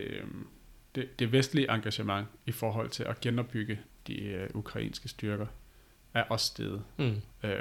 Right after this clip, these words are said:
Speaker 1: over årene. At man har haft fra natos side og fra U S A's side træningsmissioner, øhm, hvor man har sendt instruktører til at, at træne de her styrker,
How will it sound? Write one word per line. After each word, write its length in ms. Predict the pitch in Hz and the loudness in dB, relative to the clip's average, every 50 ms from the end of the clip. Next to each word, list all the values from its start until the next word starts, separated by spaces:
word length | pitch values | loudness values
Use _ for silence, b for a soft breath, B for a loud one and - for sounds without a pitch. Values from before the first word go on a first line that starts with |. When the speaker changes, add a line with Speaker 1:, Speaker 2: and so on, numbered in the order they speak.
| - - | -2 -4
Speaker 1:
over 260 | - - 110 - - | -2 -2 -2 -2 -2
årene. 340 | 53 - - 53 - - 107 - - b b b b b b b b b b - | -2 -2 -2 -2 -4 -4 -6 -10 -12 b b b b b b b b b b -6
At 120 | - 110 113 | -4 0 0
man 140 | 110 107 104 | 2 2 4
har 120 | 107 104 | 4 4
haft 200 | 107 107 104 - | 4 2 2 0
fra 160 | - - 104 | -2 -2 0
natos 360 | 101 107 113 120 127 143 127 | 2 2 2 2 2 2 0
side 200 | 127 - 123 117 | 0 0 0 -2
og 80 | 113 110 | -2 -2
fra 100 | - 113 | -4 -6
U 120 | 113 110 110 | -6 -4 -4
S 100 | - - | -2 -2
A's 140 | 120 113 117 | -2 0 0
side 340 | - - 120 110 113 113 - - - - - - - - - - - - - - - - - | -2 -2 -2 -2 -2 -2 -4 -8 -14 -20 -20 -20 -20 -20 -20 -20 -20 -20 -20 -20 -8 -4 0
træningsmissioner, 840 | - - 120 120 127 131 123 - 131 127 - 120 110 107 104 107 107 - - - - - - - - | 2 4 4 4 4 2 2 0 0 0 2 0 0 0 -2 -4 -6 -8 -12 -20 -20 -20 -12 0 4
øhm, 540 | 120 120 113 107 101 101 107 113 113 107 107 - | 6 6 8 6 6 4 2 0 -2 -2 -4 0
hvor 140 | 120 120 | 0 2
man 260 | 113 110 110 - - - | 2 2 0 -2 -2 -2
har 80 | 113 110 | 0 2
sendt 300 | - - 117 107 - 107 | 4 4 4 4 4 2
instruktører 600 | 113 113 - 113 113 - - 131 120 120 113 113 - - | 2 2 0 -2 -2 2 2 2 4 2 0 -2 -4 -2
til 200 | - - 110 - - | 0 0 0 0 0
at, 220 | 104 104 104 104 - - | 0 0 0 0 0 0
at 80 | 113 - | -2 -2
træne 320 | - - 117 113 113 120 | 2 4 4 6 6 4
de 100 | - 120 | 2 0
her 120 | 107 110 - | -4 -6 -6
styrker, 380 | - - - 131 131 131 147 | -2 4 6 8 8 8 6